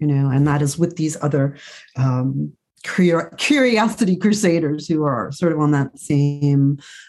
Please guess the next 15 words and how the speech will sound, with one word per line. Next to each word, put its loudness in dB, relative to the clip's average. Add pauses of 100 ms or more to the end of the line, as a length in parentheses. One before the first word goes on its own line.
(160)
um, -2 (100)
path -2
of -2
seeking. -4 (1200)
So, -2 (240)
you 0
know, 2
what's -6
the, 0
what's -6
the -2
end 2
game 0
here? 0
What, 0